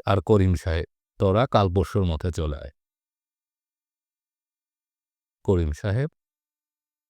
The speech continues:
"হ্যাঁ, ও আর যাবে কোথায়? পঞ্চাশ বছর বয়সে কি আর নতুন করে চাকরি করা যায়?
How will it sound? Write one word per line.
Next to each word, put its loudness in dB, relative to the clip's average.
"হ্যাঁ, 4
ও -4
আর 6
যাবে 2
কোথায়? -4
পঞ্চাশ 0
বছর 2
বয়সে 2
কি -4
আর 2
নতুন -2
করে 0
চাকরি -4
করা 4
যায়? 2